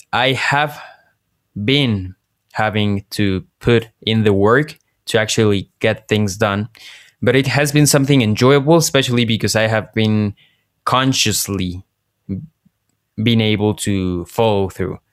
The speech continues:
and to actually complete the plan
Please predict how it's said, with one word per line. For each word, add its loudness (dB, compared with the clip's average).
and -4
to 0
actually -2
complete -2
the 0
plan -6